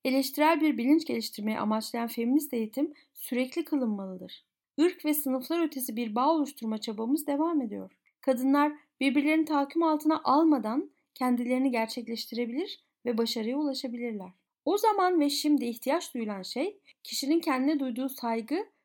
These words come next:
ve sevginin kimliğin temelini oluşturduğu bir erkeklik tasavvuru. Tahakküm kültürleri öz saygıya saldırır ve onun yerine varlık hissimizi başkaları üzerindeki tahakkümümüzden aldığımız düşüncesini yerleştirir.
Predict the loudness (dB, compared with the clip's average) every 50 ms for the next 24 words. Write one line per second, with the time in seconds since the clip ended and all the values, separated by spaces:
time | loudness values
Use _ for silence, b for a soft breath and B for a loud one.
0 | _ _ -4 -4 -2 0 0 0 0 0 0 0 2 2 2 2 0 b b b
1 | b b -8 -2 0 2 2 4 4 4 4 4 2 0 0 0 0 0 0 0
2 | 0 -2 -4 -6 -10 -10 -10 -10 -8 -6 -8 -6 -6 -6 -6 -6 -4 -4 -4 -4
3 | -6 -8 -12 -12 -12 -14 -14 -14 -14 -14 -12 -12 -12 -12 -12 -12 -14 -16 -18 -20
4 | _ _ _ _ _ 2 4 4 4 4 2 -4 -6 -4 -2 0 -2 -2 -2 -2
5 | -4 -2 -2 -2 -2 -2 0 0 -2 -2 -2 -4 -6 -6 -6 -6 -8 -8 -10 -10
6 | -10 -12 -12 -12 -12 -12 -12 -14 -14 -16 b b b b b -4 -2 2 4 4
7 | 6 6 6 6 6 4 2 0 -2 -2 -4 -4 B B B -4 0 2 2 4
8 | 2 2 0 0 -2 -4 -4 -4 -2 -2 -2 -2 -2 -2 -2 b b b b _
9 | -2 -2 -2 -2 -2 -4 -4 -4 -2 -2 0 0 2 2 2 2 2 2 2 0
10 | -2 -2 -4 -4 -4 -2 -2 0 0 0 -2 -4 -4 -2 0 0 0 0 0 0
11 | 0 0 0 0 0 0 0 0 0 0 0 0 -2 -2 -6 -8 -8 -8 -6 -6
12 | -6 -6 -6 -6 -4 -4 -4 -6 -8 -10 -12 -12 -14 -14 -16 -18 -20 -20 -20 -20
13 | -20 _